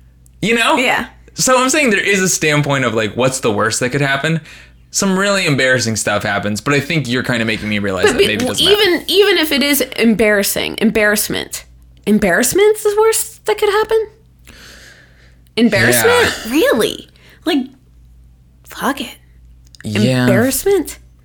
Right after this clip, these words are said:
Speaker 1: It's just other people's perception of you.
Speaker 2: Yeah.
Speaker 1: You should just learn not to
Speaker 2: And
Speaker 1: care.
Speaker 2: it's so short term.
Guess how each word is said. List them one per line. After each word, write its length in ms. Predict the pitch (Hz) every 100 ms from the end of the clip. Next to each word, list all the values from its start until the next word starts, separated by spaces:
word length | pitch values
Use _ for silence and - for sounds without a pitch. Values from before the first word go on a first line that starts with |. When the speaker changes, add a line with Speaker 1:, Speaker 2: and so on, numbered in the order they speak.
| _ -
Speaker 1:
It's 120 | 143
just 140 | 160
other 180 | 104 101
people's 260 | 98 95 -
perception 460 | 90 98 92 95
of 100 | 92
you. 160 | 92 95
Speaker 2:
Yeah. 560 | 403 415 339 247 208 -
Speaker 1:
You 60 |
should 160 | - 143
just 160 | 143 101
learn 140 | 101
not 120 | 98
to 60 | 277
Speaker 2:
And 80 | 294
Speaker 1:
care. 180 | 95 104
Speaker 2:
it's 100 | -
so 200 | 294 247
short 300 | - 277 254
term. 460 | 262 247 196 -